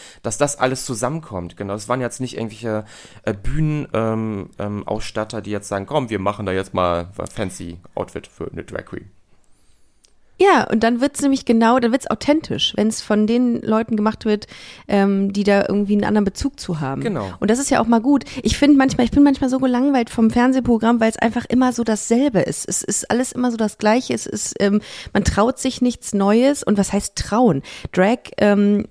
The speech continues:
Speaker 2: äh, und Drag Queens kennt man ja schon
Speaker 1: Seit immer.
Speaker 2: super lange und
Speaker 1: Mhm.
Speaker 2: jetzt kommt's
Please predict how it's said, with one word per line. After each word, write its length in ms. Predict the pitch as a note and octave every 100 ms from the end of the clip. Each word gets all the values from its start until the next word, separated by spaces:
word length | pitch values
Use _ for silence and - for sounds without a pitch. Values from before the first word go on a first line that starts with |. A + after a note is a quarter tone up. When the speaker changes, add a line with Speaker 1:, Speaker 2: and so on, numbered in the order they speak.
| -
Speaker 2:
äh, 180 | G3+ G3
und 240 | - G3
Drag 160 | G3 G#3+
Queens 360 | - A#3 - -
kennt 220 | G3+ A3
man 120 | A3
ja 120 | G#3
schon 320 | G3 G3+ F#3+ F#3 - - - _
Speaker 1:
Seit 220 | G#2 -
immer. 220 | - F3
Speaker 2:
super 300 | F3 C4 B3
lange 420 | G#3+ G#3+ A#3+ G3+ -
und 140 | G3
Speaker 1:
Mhm. 100 | F#3
Speaker 2:
jetzt 240 | A3 -
kommt's 400 | - A3+ A#3+ -